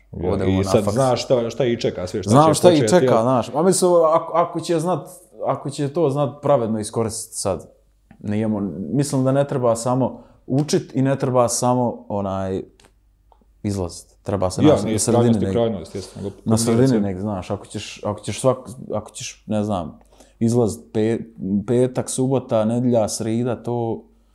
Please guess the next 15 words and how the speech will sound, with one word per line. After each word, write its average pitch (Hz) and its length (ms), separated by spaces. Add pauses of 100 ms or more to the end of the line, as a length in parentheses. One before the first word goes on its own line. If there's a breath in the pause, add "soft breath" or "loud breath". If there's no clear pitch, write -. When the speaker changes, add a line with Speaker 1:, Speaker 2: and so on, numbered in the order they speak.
(360)
Speaker 2:
dobro, 123 260
ovisi 120 200
što 110 160
studiraš, 98 640 (160)
se - 180
razumijem. 92 400 (1120)
Ali, 92 380
onaj, 95 340
treba 180 320
naći 143 220
sredinu 131 480
i 127 340 (140)
studiranje 113 680
je 98 60
najljepši 101 600